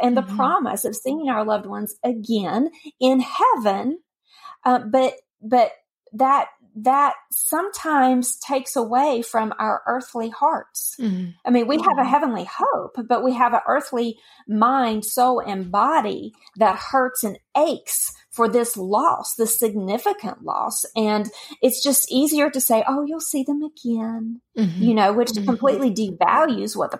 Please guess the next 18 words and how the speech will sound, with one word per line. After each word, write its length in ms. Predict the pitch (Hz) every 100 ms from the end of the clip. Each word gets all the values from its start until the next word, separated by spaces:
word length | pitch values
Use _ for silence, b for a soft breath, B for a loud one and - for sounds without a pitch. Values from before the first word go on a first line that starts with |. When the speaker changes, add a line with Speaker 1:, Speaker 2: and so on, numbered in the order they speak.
| -
Speaker 1:
person 320 | 190 - 170
is 220 | - - -
feeling, 640 | - 240 220 - - 233
especially 500 | 220 - 262 - 302
when 220 | 226 220
it 220 | 202 196 -
is 120 | 202
a 120 | 202
traumatic 600 | - 214 196 202 214 294 -
loss, 640 | - - - 262 - - B B B B
uh, 120 | 208 -
any 220 | 285 359
type 280 | - 208 202
of 100 | 185
loss, 280 | - 208 -
honestly. 540 | 214 247 262 226 - 220
You 120 |
know, 80 | 254